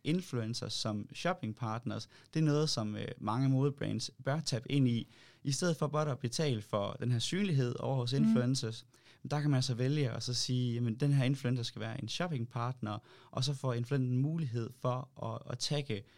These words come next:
Speaker 1: modebrandets produkter i sine opslag. Så den måde, det går det fra at være et sted, hvor at forbrugerne bare kan se et opslag fra en influent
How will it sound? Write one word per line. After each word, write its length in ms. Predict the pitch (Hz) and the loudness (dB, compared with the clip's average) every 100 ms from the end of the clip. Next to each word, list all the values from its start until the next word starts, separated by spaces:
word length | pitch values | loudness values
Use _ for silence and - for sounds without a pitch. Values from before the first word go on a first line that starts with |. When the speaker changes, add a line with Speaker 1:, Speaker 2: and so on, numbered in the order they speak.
| _ _ | _ _
Speaker 1:
modebrandets 540 | 127 131 143 117 117 113 | 0 2 2 0 0 -2
produkter 480 | 117 123 135 135 - | -4 -2 -4 -2 -6
i 100 | 156 | -4
sine 400 | 147 - 101 107 123 - | -4 -4 -4 -6 -8 -6
opslag. 520 | 123 - 113 113 120 _ _ _ _ - | -6 -6 -6 -6 -8 _ _ _ _ -12
Så 80 | 127 | -2
den 100 | 156 | 2
måde, 100 | 175 | 2
det 100 | 170 | 2
går 160 | 180 175 | 0 0
det 100 | 139 | 0
fra 140 | 160 | 2
at 40 | 135 | 2
være 80 | |
et 80 | 110 | 0
sted, 280 | - 135 151 | 0 2 2
hvor 280 | 143 123 - | 2 -2 -4
at 160 | 110 117 | -6 -4
forbrugerne 460 | 123 127 147 117 | -4 2 4 4
bare 220 | 107 110 127 | 2 0 0
kan 180 | 127 | -2
se 320 | 117 156 143 - | 0 0 -2 -2
et 100 | 107 | -2
opslag 460 | 127 - 123 110 | -2 -2 -2 -2
fra 140 | - 107 | -4 -6
en 80 | |
influent 520 | - 117 120 135 156 | -6 -4 0 4 4